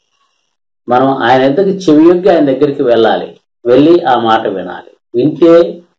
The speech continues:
నిబంధన చేస్తాడు, శాశ్వతమైన కృప మీకు చూపుతారని చెప్పిన మాట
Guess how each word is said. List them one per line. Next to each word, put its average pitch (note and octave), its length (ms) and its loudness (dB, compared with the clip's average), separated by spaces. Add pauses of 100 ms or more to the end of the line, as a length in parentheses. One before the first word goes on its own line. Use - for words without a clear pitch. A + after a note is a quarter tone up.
(240)
నిబంధన E3+ 680 0
చేస్తాడు, A#2 380 -2
శాశ్వతమైన C#3 560 -2
కృప D3+ 260 -4
మీకు E3 240 0
చూపుతారని E3 580 -2
చెప్పిన A2 300 -8
మాట G#2+ 300 -6